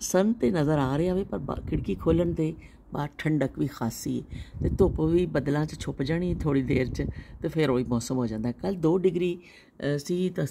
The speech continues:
ਦਿਨ ਭਰ ਬੜੀ ਠੰਡਕ ਰਹੀ ਬਈ, ਬਹੁਤ ਜ਼ਿਆਦਾ ਠੰਡਕ। ਹਾਲੇ ਵੀ ਹਵਾ 'ਚ ਠੰਡਕ ਹੈਗੀ ਹੈ। ਇਹ ਦੇਖੋ, ਗੱਲ ਕਰਦੇ ਕਰਦੇ ਹੀ ਸੂਰਜ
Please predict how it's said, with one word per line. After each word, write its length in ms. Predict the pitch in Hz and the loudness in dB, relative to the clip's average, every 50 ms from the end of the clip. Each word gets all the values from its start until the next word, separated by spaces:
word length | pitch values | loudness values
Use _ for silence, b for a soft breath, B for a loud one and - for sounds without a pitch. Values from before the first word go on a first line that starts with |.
| - - | -4 0
ਦਿਨ 280 | 127 131 147 147 160 139 | 4 4 4 6 4 4
ਭਰ 160 | 123 127 139 | 4 2 2
ਬੜੀ 300 | 135 120 123 127 156 160 - | 0 0 0 0 0 0 -2
ਠੰਡਕ 400 | - - - 131 135 139 131 - | -4 0 2 2 4 4 2 0
ਰਹੀ 180 | 113 113 117 117 | 0 0 0 0
ਬਈ, 180 | 101 113 - - _ _ - | 0 -2 -6 -6 _ _ -4
ਬਹੁਤ 220 | 135 135 147 170 | -4 -2 0 -2
ਜ਼ਿਆਦਾ 320 | 156 - 131 104 101 123 120 | -2 0 -2 -2 0 -2 -4
ਠੰਡਕ। 340 | - - 113 110 110 113 B B B B B B - | -4 -2 -2 0 0 -2 B B B B B B -2
ਹਾਲੇ 240 | 180 185 196 185 190 | 0 2 2 2 2
ਵੀ 80 | 180 | 2
ਹਵਾ 260 | 165 160 135 120 120 | 0 2 2 2 0
'ਚ 120 | 120 - - | 0 -2 -2
ਠੰਡਕ 320 | - 151 143 151 151 - - | -2 0 0 0 0 0 0
ਹੈਗੀ 320 | 135 135 131 147 156 156 147 | 0 -2 -2 0 0 0 -2
ਹੈ। 280 | - - - - - - - | -2 -4 -6 -6 -6 -2 0
ਇਹ 80 | 156 139 | 0 2
ਦੇਖੋ, 240 | 135 131 - - | 2 2 0 0
ਗੱਲ 240 | 127 113 120 123 127 | 0 2 2 2 2
ਕਰਦੇ 340 | 123 - 120 117 110 - 139 | 2 0 -2 -2 0 -2 -2
ਕਰਦੇ 280 | - 123 127 131 127 127 | 0 -2 -4 -2 0 -2
ਹੀ 60 | 127 | -2
ਸੂਰਜ 500 | - - - 143 131 117 120 117 - | -2 -2 0 0 2 2 2 0 -2